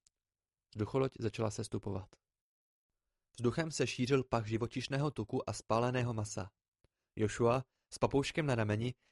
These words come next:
kráčel rovnou prašnou ulicí. Několik vyrušených krkavců se zvedlo do vzduchu.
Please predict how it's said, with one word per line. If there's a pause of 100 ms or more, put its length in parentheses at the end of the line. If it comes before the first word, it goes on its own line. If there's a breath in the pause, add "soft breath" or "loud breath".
kráčel
rovnou
prašnou
ulicí. (680)
Několik
vyrušených
krkavců
se
zvedlo
do
vzduchu.